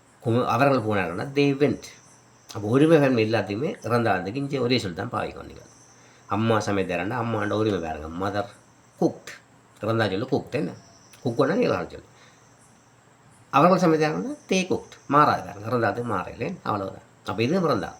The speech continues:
இப்ப நீங்க ஒரு கேள்வி கேட்பீங்க என்னன்னு கேட்டா, அப்ப முதல் சொன்ன வசனத்துக்கு இதுக்கு என்ன வேறுபாடு? குமார் was eating-ன்னு நாங்க சொன்னாங்க. குமார் சாப்பிட்டு கொண்டிருந்தான்.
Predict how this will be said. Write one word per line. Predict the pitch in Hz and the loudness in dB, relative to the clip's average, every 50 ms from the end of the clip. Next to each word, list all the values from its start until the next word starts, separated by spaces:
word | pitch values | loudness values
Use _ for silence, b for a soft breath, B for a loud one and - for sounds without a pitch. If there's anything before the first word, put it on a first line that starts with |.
| - _ - | -20 _ -4
இப்ப | 175 185 190 - 190 | -4 -4 2 2 4
நீங்க | 165 147 139 123 | 4 6 4 4
ஒரு | 117 104 98 | 4 2 2
கேள்வி | 101 95 92 85 82 | -2 -4 -2 -4 -6
கேட்பீங்க | 80 80 80 78 | -8 -8 -10 -10
என்னன்னு | 76 76 73 76 | -10 -10 -10 -10
கேட்டா, | 71 67 - - 71 92 120 185 - - B B B B B B B B | -10 -10 -12 -14 -14 -12 -12 -14 -16 -18 B B B B B B B B
அப்ப | 131 120 110 | 0 2 4
முதல் | 120 143 165 190 175 | 6 6 6 6 6
சொன்ன | 180 165 147 135 | 4 2 4 4
வசனத்துக்கு | 117 110 107 95 107 113 123 | 2 2 0 -2 -4 -4 -4
இதுக்கு | 127 127 110 107 | -4 -4 -4 -4
என்ன | 104 101 95 90 | -4 -2 -4 -4
வேறுபாடு? | 82 80 78 80 76 - - | -6 -8 -8 -8 -10 -12 -10
குமார் | - - 117 120 123 123 123 120 110 95 | -4 0 2 4 4 6 4 4 2 0
was | 95 104 110 110 - | 0 0 0 0 0
eating-ன்னு | - 113 113 110 104 113 95 98 | -4 -4 -4 -4 -2 -2 -2 -2
நாங்க | 95 95 90 90 85 | -2 -2 -2 -4 -6
சொன்னாங்க. | 82 82 80 73 76 | -8 -8 -10 -10 -10
குமார் | 80 90 98 98 | -8 -6 -6 -6
சாப்பிட்டு | - - 90 80 80 87 80 - | -4 -2 -4 -4 -4 -6 -10 -10
கொண்டிருந்தான். | - 87 87 90 87 80 76 78 78 | -10 -8 -8 -8 -10 -10 -10 -12 -12